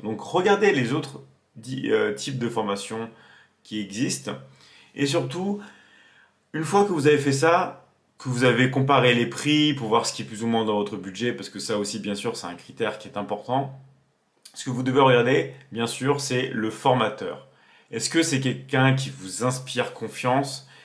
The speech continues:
Est-ce que c'est quelqu'un avec qui vous avez envie d'apprendre ? Et ça, pour moi,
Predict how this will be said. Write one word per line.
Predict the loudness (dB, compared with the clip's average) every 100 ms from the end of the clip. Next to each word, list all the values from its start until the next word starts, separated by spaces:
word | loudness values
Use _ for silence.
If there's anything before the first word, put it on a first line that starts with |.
| _
Est-ce | -12
que | -4
c'est | -2 0
quelqu'un | -2 0 2
avec | 4 2 -4
qui | 0 0
vous | 2 0
avez | 0 0 0
envie | -2 -2 0
d'apprendre ? | -2 -2 -2 -2 -2 -6 -14 -20 -20 -12
Et | -8
ça, | 0 2
pour | 4 4
moi, | 4 8 10 8 6 -2